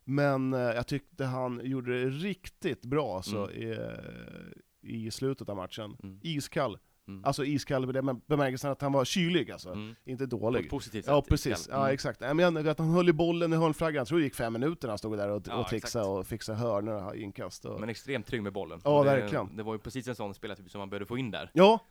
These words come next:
Speaker 2: Och kunna hålla i bollen, döda lite tid.
Speaker 1: Perfekt.
Speaker 2: Eh.
Speaker 1: Ja, jag tyckte, jag varit klart imponerad av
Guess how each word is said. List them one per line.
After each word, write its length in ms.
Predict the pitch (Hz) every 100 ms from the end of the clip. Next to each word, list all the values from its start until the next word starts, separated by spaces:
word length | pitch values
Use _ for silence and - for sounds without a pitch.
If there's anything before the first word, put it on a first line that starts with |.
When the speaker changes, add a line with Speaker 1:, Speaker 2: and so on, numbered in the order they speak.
| _
Speaker 2:
Och 120 | 110
kunna 160 | 120 113
hålla 240 | 120 117
i 40 | 135
bollen, 340 | 113 98 98
döda 180 | 110 107
lite 160 | 120
tid. 260 | 113 98 92 -
Speaker 1:
Perfekt. 560 | 151 151 - 175 -
Speaker 2:
Eh. 100 | - 98
Speaker 1:
Ja, 160 | 117 139
jag 100 | 143
tyckte, 220 | 143 127
jag 120 | 143
varit 380 | 170 - 139 135
klart 260 | 214 156
imponerad 480 | 135 127 156 143 110
av 120 | 95